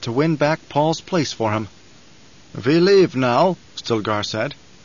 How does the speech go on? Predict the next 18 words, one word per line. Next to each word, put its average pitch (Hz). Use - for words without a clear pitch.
and 127
wait 165
for 143
the 135
first 170
moon's 175
rising. 135
When 123
Jameis 151
is 131
safely 139
on 139
his 127
way, 180
we 120
will 160
go 175
home. 131